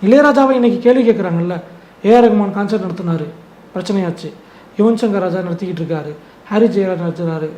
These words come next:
விஜய் ஆண்டனி நடத்துறாரு, சிங்கர் பிரதீப் நடத்துறாரு, அனிருத் நடத்திருக்காங்க, இவ்வளோ பேர் நடத்திருக்காங்க. எல்லாரும் அந்த கான்சர்ட்ல பாட்டு பாடுறாங்களா? பாட்டை பின்னாடி மியூசிக் சிஸ்டம்ல போட்டு விட்டுட்டு இவங்க ஸ்டேஜில் நின்னு தைய தக்கான்னு குதிச்சு பெர்ஃபார்ம் பண்றாங்க,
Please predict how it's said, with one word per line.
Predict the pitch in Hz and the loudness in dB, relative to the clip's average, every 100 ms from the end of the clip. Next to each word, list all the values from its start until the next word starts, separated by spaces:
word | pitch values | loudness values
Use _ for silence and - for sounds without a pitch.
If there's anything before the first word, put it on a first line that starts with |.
| 170 | -10
விஜய் | 170 220 240 214 | 0 2 4 2
ஆண்டனி | 190 170 190 | 0 -4 -8
நடத்துறாரு, | 175 170 160 156 - - - - - - | -8 -6 -6 -8 -12 -20 -20 -20 -8 2
சிங்கர் | 233 226 | 6 6
பிரதீப் | 190 196 196 | 4 0 0
நடத்துறாரு, | 185 170 165 156 156 - | -2 -2 -2 -4 -8 -2
அனிருத் | 202 240 208 | 2 4 2
நடத்திருக்காங்க, | 170 170 170 160 165 | 0 -4 -6 -4 -2
இவ்வளோ | 254 277 | 2 4
பேர் | 240 240 | 4 0
நடத்திருக்காங்க. | - 208 185 160 - - - - | -2 -4 -4 -6 -10 -20 -20 -2
எல்லாரும் | 202 220 269 254 214 247 | 2 4 6 4 4 2
அந்த | 220 202 | 0 -2
கான்சர்ட்ல | 202 226 254 240 214 | 0 -2 0 0 2
பாட்டு | 220 214 | 2 2
பாடுறாங்களா? | 196 196 190 196 214 - - - - - - - - - - - - | 2 2 2 0 -2 -8 -20 -20 -20 -20 -20 -20 -20 -20 -20 -20 -10
பாட்டை | - 240 302 294 | 0 2 2 0
பின்னாடி | 294 247 262 254 | 0 2 2 2
மியூசிக் | 254 262 240 | 2 2 0
சிஸ்டம்ல | 220 208 175 | 0 0 2
போட்டு | 233 220 | 2 2
விட்டுட்டு | 202 240 247 | 0 0 0
இவங்க | 214 | 0
ஸ்டேஜில் | 220 240 240 | 2 2 2
நின்னு | 220 214 | 0 0
தைய | 233 214 214 | -2 -2 -2
தக்கான்னு | 208 220 208 | -4 -4 -4
குதிச்சு | 202 226 | -4 -6
பெர்ஃபார்ம் | 202 190 233 | -6 -6 -4
பண்றாங்க, | 208 175 175 | -2 -2 -4